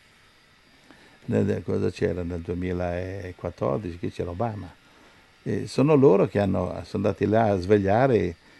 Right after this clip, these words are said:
il can che dorme, anzi l'orso che dormiva, e adesso,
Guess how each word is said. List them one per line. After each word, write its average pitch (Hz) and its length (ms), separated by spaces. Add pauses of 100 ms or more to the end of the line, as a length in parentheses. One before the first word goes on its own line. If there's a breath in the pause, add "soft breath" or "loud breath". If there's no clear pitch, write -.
il 92 180
can 107 200
che 104 140
dorme, 104 400
anzi 117 440
l'orso 107 500
che 92 120
dormiva, 87 460
e 92 40
adesso, 170 600